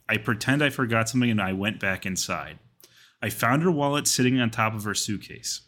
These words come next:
I put it in my purse and we went to the restaurant. When we are done eating, I asked for separate bills.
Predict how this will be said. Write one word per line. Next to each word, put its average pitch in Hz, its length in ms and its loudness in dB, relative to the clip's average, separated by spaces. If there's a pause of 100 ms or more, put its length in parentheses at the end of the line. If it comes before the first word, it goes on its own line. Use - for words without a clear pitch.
I 92 80 -12
put 117 220 -4
it 131 80 4
in 135 60 0
my 131 120 2
purse 117 380 2
and 110 80 2
we 95 80 0
went 95 200 -2
to 101 80 -8
the 90 140 -6
restaurant. 82 520 -6 (760)
When 113 140 2
we 113 140 6
are 107 80 4
done 131 340 4
eating, 117 340 4
I 95 100 2
asked 104 280 0
for 117 80 -4
separate 104 460 0
bills. 95 420 -2